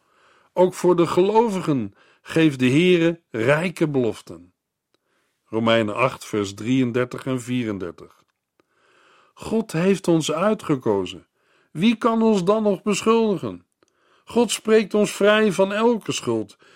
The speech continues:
Wie zou ons kunnen veroordelen? Christus Jezus is immers voor ons gestorven. Wat nog belangrijker is, hij is uit de dood teruggekomen en zit aan de rechterhand van God, waar hij voor ons opkomt.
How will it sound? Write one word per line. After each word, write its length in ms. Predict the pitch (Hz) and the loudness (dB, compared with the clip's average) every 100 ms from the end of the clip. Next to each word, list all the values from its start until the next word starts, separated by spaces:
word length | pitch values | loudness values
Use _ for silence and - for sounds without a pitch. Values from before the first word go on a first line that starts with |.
| _ - | _ 0
Wie 180 | 208 | 2
zou 240 | 175 175 175 | 4 4 4
ons 240 | 147 135 | 2 0
kunnen 300 | - 147 123 | 0 0 0
veroordelen? 1040 | - 98 - 147 165 156 160 165 180 185 _ _ _ _ _ _ _ | -2 -6 0 2 2 2 0 0 -4 -10 _ _ _ _ _ _ _
Christus 540 | - 151 165 - 147 123 | -6 0 0 2 -2 2
Jezus 500 | 151 160 135 110 107 | 4 4 2 -2 -4
is 160 | 117 | -2
immers 320 | 127 135 123 - | -2 0 -2 -4
voor 160 | 127 | 0
ons 280 | 127 123 - | 0 0 -6
gestorven. 760 | - - - 156 123 92 101 _ _ _ _ _ | -8 -6 0 2 0 -4 -18 _ _ _ _ _
Wat 180 | 107 110 | -4 0
nog 160 | 127 113 | 0 2
belangrijker 720 | 120 139 170 131 101 90 104 | 2 4 4 2 2 -2 -6
is, 340 | 143 - - _ _ _ _ | -6 -8 -18 _ _ _ _
hij 160 | 160 | 2
is 160 | 165 147 | 4 2
uit 180 | 143 139 | 0 0
de 120 | 131 | 0
dood 300 | 139 127 120 | 2 2 -2
teruggekomen 840 | 190 254 - 180 180 175 160 - - - | 0 0 0 -2 4 4 2 -4 -8 -10
en 180 | - 120 | -2 -2
zit 380 | 107 220 240 - | 2 2 0 -2
aan 200 | 170 165 | 0 2
de 100 | 147 | 2
rechterhand 640 | 185 208 - 185 190 196 | 2 0 0 4 4 2
van 220 | - 196 180 | 0 -2 0
God, 320 | 240 - - - - _ | -2 -4 -14 -20 -20 _
waar 340 | 131 170 175 151 | 2 4 4 4
hij 240 | 156 151 | 2 2
voor 260 | 135 156 143 | 4 4 4
ons 260 | 156 151 | 2 0
opkomt. 720 | 220 233 - 196 147 110 - | -2 -2 0 0 0 -4 -14